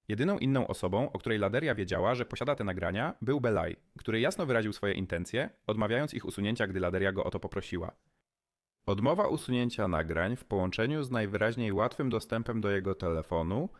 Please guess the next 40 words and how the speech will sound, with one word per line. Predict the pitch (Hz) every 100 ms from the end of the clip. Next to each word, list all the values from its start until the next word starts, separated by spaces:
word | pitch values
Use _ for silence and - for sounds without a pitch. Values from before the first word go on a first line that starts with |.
| _
wskazuje, | - - 131 135 160 143
że | 127
to | 107
Belaj | 87 98 117 123 110
jest | 101 98
źródłem | 98 95 95
wycieków. | 92 - 101 - - - - _ _ _ _ _ _ _ -
Zanim | 113 165
przejdę | 196 180 175
do | 123
tego, | 127 135 120
o |
co | 117
ona | 117 110
pozywa, | 113 110 104 90 101
jak | 110 113
odpowiedział | - 110 107 104 92
Belaj, | 87 90 104 -
musimy | 110 170 180
o |
tym | 135
porozmawiać, | 113 107 95 85 80 - - -
a |
także | 135 165 208
o | 127
odszkodowaniach | 123 - 98 90 87 82 - - _
i | 92
całej | - 185 127
reszcie | 90 - 110 139 _
chciałbym | - 127 170 170
zaprosić | 123 190 -
Daniela | 104 98 92
Załkowicza, | 95 92 101 110 - - _
prawnika | - 110 147 -
specjalizującego | - 127 107 104 101 95 131 131
się | 110
w | -
tego | 92
typu | 92 -
sprawach | - 110 117 104 -